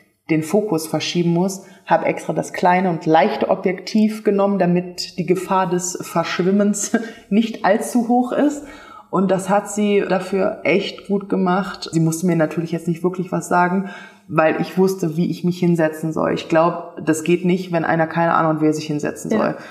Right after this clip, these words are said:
Speaker 1: So, aber da hab ich einfach
Speaker 2: Ja.
Speaker 1: ja durch jahrelange Erfahrung irgendwie doch eine Vorstellung, wie ich mich auch gut in Szene setzen kann, dass es gut aussieht, ne?
Speaker 2: Mhm.
Speaker 1: Ja.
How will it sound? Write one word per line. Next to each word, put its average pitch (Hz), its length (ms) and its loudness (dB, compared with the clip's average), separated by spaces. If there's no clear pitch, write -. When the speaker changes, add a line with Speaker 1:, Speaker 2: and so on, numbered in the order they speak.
Speaker 1:
So, - 140 -4
aber 156 240 4
da 160 460 4
hab 170 220 -4
ich 175 180 0
einfach 202 340 0
Speaker 2:
Ja. 160 200 4
Speaker 1:
ja 156 80 -4
durch 165 260 0
jahrelange 160 500 2
Erfahrung 165 400 0
irgendwie 160 720 -2
doch 180 160 2
eine 180 120 2
Vorstellung, 175 500 0
wie 165 160 4
ich - 160 -2
mich 160 180 0
auch 156 220 0
gut 160 160 -4
in - 80 -2
Szene 151 320 -2
setzen 151 260 -2
kann, 160 200 -6
dass 156 180 -4
es - 120 -16
gut 156 220 0
aussieht, - 400 -6
ne? 175 140 0
Speaker 2:
Mhm. 220 280 4
Speaker 1:
Ja. - 380 -4